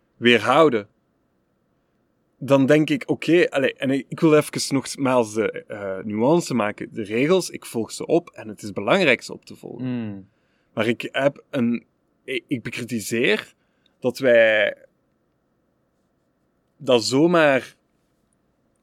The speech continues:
Speaker 1: ja, dat, dat, dat, dat, dat, dat zomaar zwart-wit is. Het is zo en niet anders. Want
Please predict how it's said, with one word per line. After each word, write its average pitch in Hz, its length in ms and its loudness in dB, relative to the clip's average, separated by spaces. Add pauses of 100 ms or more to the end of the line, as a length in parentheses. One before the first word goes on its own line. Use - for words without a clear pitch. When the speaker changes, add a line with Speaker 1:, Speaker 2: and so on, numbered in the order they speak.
(120)
Speaker 1:
ja, 131 520 6
dat, 123 200 -2
dat, 127 280 -2
dat, 131 260 -12
dat, 113 580 2
dat, 123 160 -10
dat 123 160 -2
zomaar 143 640 0 (720)
zwart-wit 127 600 -2
is. 123 160 -8
Het 107 160 -10
is 120 140 -6
zo 170 160 6
en 127 240 2
niet 107 200 -6
anders. 143 480 -4 (920)
Want 151 380 4